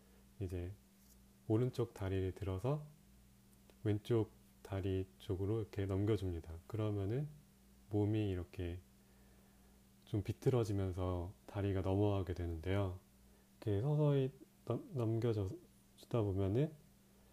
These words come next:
이제 허리에서 좀 우두둑 소리가 날 때도 있고, 때도 있고, 이제 허리, 엉덩이,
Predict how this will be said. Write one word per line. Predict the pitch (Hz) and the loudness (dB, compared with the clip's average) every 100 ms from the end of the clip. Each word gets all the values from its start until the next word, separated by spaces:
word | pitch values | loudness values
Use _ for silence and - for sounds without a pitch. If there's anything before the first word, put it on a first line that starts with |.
| - | -10
이제 | - 98 | -2 0
허리에서 | 101 156 170 160 151 127 120 | 2 4 6 6 4 4 2
좀 | - 98 95 - | 2 0 0 -2
우두둑 | 101 120 117 104 - - - | 0 0 2 0 -2 -16 -12
소리가 | - 127 120 107 101 95 | -4 0 2 4 2 2
날 | 92 - - - | 0 0 -8 -6
때도 | - 123 104 | 2 2 2
있고, | 90 - 180 220 - - - - - - | -4 -4 -10 -10 -18 -20 -20 -20 -12 -2
때도 | 113 101 | 0 0
있고, | 85 - 110 98 92 - - - | -2 0 2 2 0 -12 -20 -12
이제 | - | -6
허리, | 110 147 160 165 175 170 - - - | -2 2 6 8 6 2 -12 -20 -12
엉덩이, | - 101 104 110 110 131 | -2 0 2 2 2 0